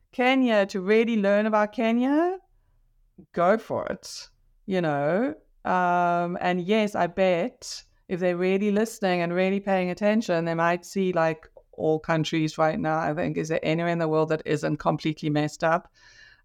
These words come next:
Um, there will be problems, but w-, how do people there articulate those problems? But there'll also be things that are like, "Wow, you know,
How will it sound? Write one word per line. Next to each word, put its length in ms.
Um, 640
there 220
will 80
be 140
problems, 960
but 140
w-, 180
how 180
do 100
people 360
there 220
articulate 520
those 180
problems? 440
But 200
there'll 160
also 380
be 180
things 300
that 100
are 120
like, 340
"Wow, 760
you 140
know, 460